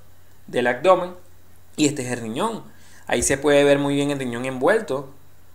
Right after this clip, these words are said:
por la fascia renal, una lámina anterior y una posterior. Vean cómo la lámina anterior y posterior son abiertas abajo, por eso es que le dije que fácilmente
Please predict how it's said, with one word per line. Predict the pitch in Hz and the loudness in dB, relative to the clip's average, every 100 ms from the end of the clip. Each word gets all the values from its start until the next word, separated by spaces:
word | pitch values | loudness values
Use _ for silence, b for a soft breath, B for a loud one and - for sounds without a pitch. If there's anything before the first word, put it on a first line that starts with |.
| - - | -10 2
por | 160 | 2
la | 170 127 | 2 0
fascia | 120 110 131 | -2 -2 -6
renal, | 143 170 170 160 | -6 -2 0 0
una | 139 113 | -2 -4
lámina | 113 127 139 | -4 -4 -4
anterior | 139 165 175 | -2 -2 0
y | |
una | 156 117 | -2 -6
posterior. | 113 117 - 123 202 190 | -4 -6 -6 -2 -2 0
Vean | 156 | -2
cómo | 180 202 | -2 2
la | 143 | 4
lámina | 120 123 170 185 | 4 2 0 -4
anterior | 156 139 131 | -2 -2 -4
y | |
posterior | 156 170 170 170 | -4 -4 0 -2
son | - 143 | -2 -2
abiertas | 160 160 170 170 185 | 0 2 0 2 2
abajo, | 185 165 156 170 | 6 6 6 2
por | 123 | -4
eso | - | -4
es | 131 | -8
que | 139 | -4
le | |
dije | 127 135 | -4 -4
que | 143 | -6
fácilmente | - 123 - 156 143 123 123 | -4 -4 -2 -4 -4 -4 -8